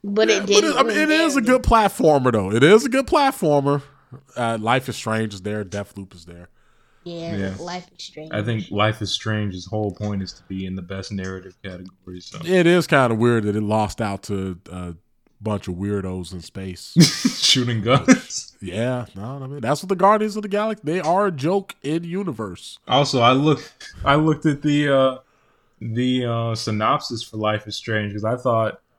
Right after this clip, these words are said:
Speaker 3: you, you have to explain to me if, if Life is Strange has always been, like, paranormal because I, I thought it was about just a girl who played guitar.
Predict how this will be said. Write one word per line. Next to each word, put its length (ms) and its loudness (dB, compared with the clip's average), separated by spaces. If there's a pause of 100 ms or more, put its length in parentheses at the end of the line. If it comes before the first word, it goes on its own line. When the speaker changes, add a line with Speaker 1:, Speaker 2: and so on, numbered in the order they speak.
(600)
Speaker 3:
you, 180 -2
you 200 4
have 240 4
to 160 0
explain 420 -2
to 140 -8
me 180 -4
if, 140 -8
if 260 -8
Life 220 4
is 120 -8
Strange 600 -6 (500)
has 220 -4
always 480 0
been, 340 -4
like, 360 -8
paranormal 840 -4
because 540 -8 (640)
I, 260 -2
I 140 -2
thought 220 0
it 40 0
was 240 -2
about 460 -2
just 340 -12 (1500)
a 60 -14
girl 340 -6
who 60 -6
played 360 -8
guitar. 420 -10